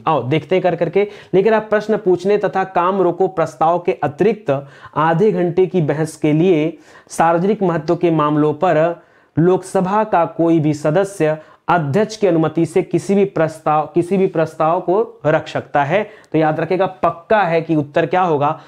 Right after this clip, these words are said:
ऑप्शन नंबर दो होगा, इस सवाल के लिए सही जवाब होगा, ठीक है। बस अंतिम वाली लाइन पकड़ करके ना दोस्तों बाहर निकाल दो, ऑटोमेटिक आपका जवाब क्या हो जाएगा, सही हो जाएगा। चलो फिर से आओ सेट करते हैं।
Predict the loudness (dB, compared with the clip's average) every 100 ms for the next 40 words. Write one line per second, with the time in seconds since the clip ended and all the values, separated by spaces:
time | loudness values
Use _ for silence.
0 | -4 0 0 0 0 0 0 0 0 2
1 | 0 -2 -2 -2 0 0 0 0 -2 -12
2 | -8 -2 0 0 0 -2 -2 -2 0 2
3 | 0 0 0 0 2 2 2 2 2 0
4 | 0 -2 -2 -2 -2 0 0 0 0 0
5 | 0 0 0 2 2 2 0 -4 -8 -2
6 | 0 0 0 0 -2 -2 -2 -2 0 0
7 | 0 -2 0 2 0 -2 -2 0 0 0
8 | -2 0 0 0 -4 -20 -2 0 2 2
9 | 0 -2 -2 -2 -2 -4 -4